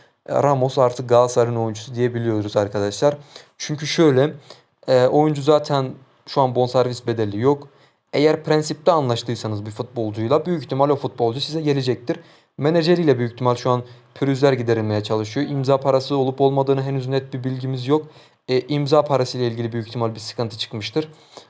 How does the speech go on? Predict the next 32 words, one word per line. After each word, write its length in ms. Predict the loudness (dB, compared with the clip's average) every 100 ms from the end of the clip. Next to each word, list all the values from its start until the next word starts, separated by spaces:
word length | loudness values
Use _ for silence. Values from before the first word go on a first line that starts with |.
| _ 0
E, 480 | 0 2 2 0 -2
büyük 280 | -2 -2 -2
ihtimal 340 | 0 2 2
bugün 280 | -2 -2 4
veya 200 | 6 8
yarın 340 | 8 6 4
kap 300 | 0 -4 -4
bildirimi 340 | -2 0 0 2
gelecektir 440 | 0 0 -2 -6
Sergio 500 | 0 2 2 0 0
Ramos 280 | 0 -2 -4
adına. 320 | -2 -2 -4 -8 -20 -20 _ _ 2
E, 320 | 4 6 4
zaten 440 | 4 0 0 -4 -4 -16 _ -2
Nelson'un 500 | 2 2 2 0 2
elden 360 | 4 4 2
çıkarılması 540 | -2 -2 0 0 -4 -8
gibi 200 | -8 -4
bir 80 | -4
ihtimal 400 | -4 0 2 2
var. 200 | 0 -2 _ _ -20 _ _
E, 200 | 0 2
Nelson'un 460 | 4 2 2 -2 0
elden 340 | 2 2 0
satılmasıyla 840 | -2 -4 -2 -4 -2 -2 0 0 0
birlikte 420 | -4 -4 0 0
Sergio 480 | 4 2 2 2 2
Ramos, 260 | 2 -2
Abdülkerim 580 | -2 -2 -4 -2 -2 -2
ikilisinden 480 | -4 -8 -8 -4 -4
oluşan 340 | -4 -6 -4
bir 140 | -4